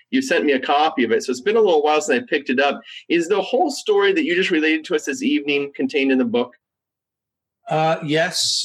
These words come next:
Speaker 2: and, and much more besides. So the structure of the book is that story and then a very detailed account of the process, which is probably gonna be a difficult read.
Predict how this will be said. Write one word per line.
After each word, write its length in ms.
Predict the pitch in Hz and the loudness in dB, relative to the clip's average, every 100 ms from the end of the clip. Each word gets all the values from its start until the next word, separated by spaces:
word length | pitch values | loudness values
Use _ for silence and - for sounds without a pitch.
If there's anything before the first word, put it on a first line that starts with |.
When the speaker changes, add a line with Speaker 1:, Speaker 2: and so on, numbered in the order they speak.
| - | -2
Speaker 2:
and, 180 | 156 160 | -2 -2
and 220 | 156 160 | 0 0
much 260 | 180 180 165 | -2 -4 -2
more 380 | 151 147 131 - | 0 0 -2 -6
besides. 680 | 139 - 151 123 104 101 - | -6 -2 -2 0 -2 -6 -6
So 200 | 151 143 _ _ _ _ _ _ - | -4 -4 _ _ _ _ _ _ -12
the 100 | 165 | -8
structure 400 | - 240 - 196 | -4 -4 -2 -4
of 40 | |
the 60 | 160 | -2
book 220 | 165 151 | -2 -2
is 180 | 185 151 | -2 -2
that 200 | 160 151 | -2 -2
story 640 | - - 196 180 120 117 | -4 -2 0 0 0 -2
and 180 | 147 139 | -2 0
then 240 | 160 156 - - - - | 0 -2 -6 -20 -20 -6
a 120 | 175 151 - | -6 -4 -4
very 480 | 190 226 214 185 127 | -2 0 0 -2 -2
detailed 680 | 180 180 - 147 139 123 | -2 -2 -2 -2 -2 -2
account 500 | 123 - 131 123 117 - - - | -6 -4 -4 -4 -6 -10 -10 -6
of 180 | 131 127 | -4 -4
the 80 | 135 | -8
process, 640 | - 151 127 - 113 - - | -4 -4 -4 -8 -10 -8 -6
which 240 | 143 - _ _ - | -6 -8 _ _ -8
is 180 | 170 - - | -6 -6 -4
probably 480 | 233 240 170 147 | -2 -2 -2 -2
gonna 260 | 135 147 147 | 0 -2 0
be 420 | 143 143 143 - _ _ | 0 0 -2 -4 _ _
a 100 | 147 | -6
difficult 640 | 123 196 196 185 180 151 151 | -2 -2 -2 -4 -2 -4 -2
read. 460 | 143 131 110 104 | -2 0 -2 -8